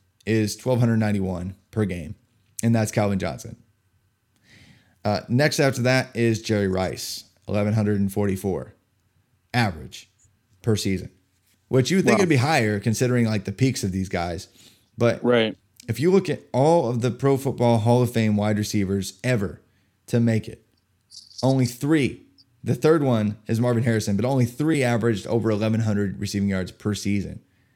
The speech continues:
Speaker 1: It's just really hard to do that
Speaker 2: Yeah,
Speaker 1: for as
Speaker 2: it
Speaker 1: long
Speaker 2: really
Speaker 1: as these
Speaker 2: is.
Speaker 1: guys do, uh, and, and then, and then do that, like, for, like, what, what,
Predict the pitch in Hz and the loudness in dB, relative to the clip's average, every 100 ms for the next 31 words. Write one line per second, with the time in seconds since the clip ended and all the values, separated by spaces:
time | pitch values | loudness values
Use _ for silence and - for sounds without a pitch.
0 | _ - 151 277 170 196 190 139 156 127 | _ -4 -2 -2 4 6 8 6 4 0
1 | 71 - _ _ - 113 131 180 110 113 | -4 -10 _ _ -4 0 2 2 2 2
2 | 110 107 - 127 113 113 131 104 - 120 | 0 -4 -2 0 2 2 2 4 4 2
3 | 110 113 113 110 98 98 95 - - - | 2 2 2 0 0 0 -2 -4 -14 -20
4 | - - 104 90 76 - _ _ 117 113 | -20 -6 -4 -2 -4 -10 _ _ -2 -2
5 | 98 110 107 107 - _ _ _ - 110 | 0 0 2 0 -4 _ _ _ -8 -2
6 | 107 101 120 107 104 95 95 71 - 76 | 0 0 0 0 -2 -4 -6 -8 -8 -10
7 | - 107 - | -4 -4 -4